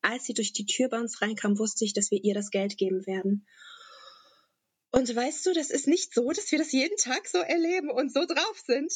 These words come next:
aber das war in dem Moment so, also es hat sich alles gefügt, weißt du. Und die Frau, die durfte auch handfest erleben, dass Gott sie versorgt, ja, also dass er für sie da ist und sie nicht vergessen hat, obwohl es ihr so schwer ging, ne? Und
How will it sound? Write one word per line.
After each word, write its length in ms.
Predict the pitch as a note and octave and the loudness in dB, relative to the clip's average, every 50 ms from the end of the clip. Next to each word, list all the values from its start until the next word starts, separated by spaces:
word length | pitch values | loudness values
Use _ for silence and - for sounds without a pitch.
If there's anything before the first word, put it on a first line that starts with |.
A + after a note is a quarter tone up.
| - | -4
aber 280 | - C4 C#4 D#4 D4 D4 | -2 -2 -2 0 -2 0
das 280 | D4 C4+ E4 E4+ - - | 0 0 -2 -2 -2 -2
war 100 | C#4 C#4 | 0 0
in 100 | C#4 A#3+ | 0 2
dem 180 | B3+ C4+ D4 | 0 0 2
Moment 420 | D4 C#4 B3+ B3 B3 C4+ C4+ C4+ - | 2 2 2 2 2 0 -2 -6 -4
so, 140 | - C#4+ C#4 - | 0 0 2 2
also 160 | A3+ C4+ C4+ | 0 0 0
es 80 | C4+ - | -2 -2
hat 120 | D#4 - | -2 -2
sich 160 | - - - | -2 -2 0
alles 220 | - G#3+ A#3+ A#3 - | 0 0 0 -2 -2
gefügt, 560 | - G#3+ - - G#3 G#3 G#3 - - - - - | -4 -4 2 2 2 2 2 -2 -10 -10 -8 -4
weißt 280 | - - A3+ G#3+ - - | -2 -2 -2 0 -2 -4
du. 40 | A#3 - - | -4 0 2
Und 160 | A3 A3+ G#3+ | 2 2 2
die 100 | A3+ G#3 | 0 -2
Frau, 280 | G3+ - A#3+ B3 C#4+ C#4+ | 0 0 0 0 0 -4
die 100 | B3+ A#3 | -4 0
durfte 420 | G#3+ A#3+ B3+ C4+ - - B3+ - | 2 2 0 0 -2 -4 -4 -4
auch 120 | G#3+ G3+ - | -4 -4 -2
handfest 560 | - C#4+ E4+ F#4+ - - A3+ A3 - - - | 0 2 2 2 0 -2 -4 -4 -4 -2 0
erleben, 300 | A3+ A3+ A3+ C4 D4 C4+ | 2 4 4 2 2 0
dass 180 | A3 G#3+ - - | -2 -2 0 0
Gott 200 | A#3+ C#4+ E4+ - | 0 0 0 0
sie 120 | - B3+ | -2 -2
versorgt, 920 | - - - A3 G#3 G#3+ - A#3+ B3+ B3 A3+ G3+ F#3+ G3 - - - - - | -2 0 0 0 0 2 2 2 2 2 -2 -4 -6 -6 -2 -2 -2 -2 -2
ja, 260 | - - - G#3+ A3 A3+ | -4 -2 0 0 0 -2
also 200 | A3+ A3 A3 G#3 | -2 -2 0 -2
dass 160 | A3+ G#3 - | -2 0 0
er 100 | - A3 | -2 -2
für 160 | - - B3+ | 2 0 0
sie 160 | G#3 A#3+ A3+ | 2 2 2
da 220 | G3+ A#3 A3 A3+ A#3 | 2 2 0 0 -4
ist 100 | - - | -4 -4
und 100 | G#3+ G#3 | -4 0
sie 120 | G#3+ G#3 | 4 4
nicht 180 | A3+ A3+ - - | 2 2 2 0
vergessen 420 | A#3+ A3 G3+ F#3+ G3 - G#3+ G3+ | -2 0 0 -2 -4 -2 -2 0
hat, 120 | G3+ - | 0 0
obwohl 180 | G#3 - G#3+ A3 | 2 2 2 2
es 80 | G#3+ - | 2 0
ihr 120 | - G3+ | -2 0
so 80 | G#3 G#3+ | 2 2
schwer 380 | - - - A3 A3+ A3+ G#3+ _ _ _ _ _ - | 0 0 0 0 0 -2 -4 _ _ _ _ _ 2
ging, 260 | F#3+ F#3+ G3 F#3+ F#3+ | 2 2 4 4 4
ne? 180 | G3 G#3 A3+ - | 4 2 2 2
Und 280 | - G3+ G3+ G3+ G3+ | 2 2 2 2 0